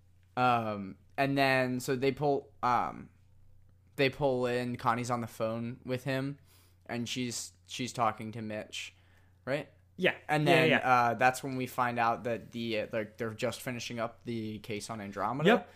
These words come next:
Speaker 2: they're
Speaker 1: which,
Speaker 2: finishing up.
Speaker 1: name drop, we are still covering Novacom
Speaker 2: Yeah,
Speaker 1: stuff.
Speaker 2: yeah.
Speaker 1: <laughs>
Speaker 2: And, and we will be for five more episodes. Then
Speaker 1: Goodbye.
Speaker 2: never again.
Speaker 1: And then <laughs> never again.
Speaker 2: <laughs> We will never address Novacom ever
Speaker 1: Or mention
Speaker 2: following
Speaker 1: it.
Speaker 2: that.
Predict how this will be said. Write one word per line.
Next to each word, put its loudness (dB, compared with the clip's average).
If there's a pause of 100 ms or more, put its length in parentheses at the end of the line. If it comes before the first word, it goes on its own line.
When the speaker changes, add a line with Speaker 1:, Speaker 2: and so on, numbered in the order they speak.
(160)
Speaker 2:
they're 0
Speaker 1:
which, -2
Speaker 2:
finishing -4
up. -6 (180)
Speaker 1:
name -4
drop, -2
we -2
are -4
still 0
covering 0
Novacom 4
Speaker 2:
Yeah, 12
Speaker 1:
stuff. -6
Speaker 2:
yeah. 6
Speaker 1:
<laughs> 6
Speaker 2:
And, -2 (180)
and -4
we -2
will 2
be 2
for -4 (120)
five -4
more -4
episodes. -12 (320)
Then -6
Speaker 1:
Goodbye. -6
Speaker 2:
never -6
again. -12 (320)
Speaker 1:
And 4
then 10
<laughs> 8
never 12
again. 6
Speaker 2:
<laughs> 0
We 6
will 4
never 6
address 0
Novacom 0 (220)
ever 2
Speaker 1:
Or 8
mention 4
Speaker 2:
following -4
Speaker 1:
it. -10
Speaker 2:
that. -10